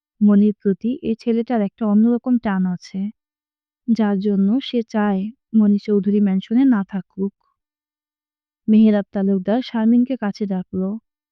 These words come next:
এতক্ষণ পরে শারমিনকে সামনে দেখে মনি শারমিনকে জড়িয়ে ধরল। শারমিন ও মনির কাঁধে মাথা রেখে কয়েক ফোঁটা চোখের জল বিসর্জন দিল। হঠাৎ শারমিনের চোখ গেল রাহিলের দিকে।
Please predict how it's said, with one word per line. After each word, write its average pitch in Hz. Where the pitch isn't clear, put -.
এতক্ষণ 247
পরে 240
শারমিনকে 226
সামনে 214
দেখে 208
মনি 214
শারমিনকে 214
জড়িয়ে 202
ধরল। 185
শারমিন 208
ও 254
মনির 220
কাঁধে 226
মাথা 208
রেখে 220
কয়েক 202
ফোঁটা 220
চোখের 226
জল 233
বিসর্জন 196
দিল। 185
হঠাৎ 202
শারমিনের 220
চোখ 220
গেল 226
রাহিলের 196
দিকে। 190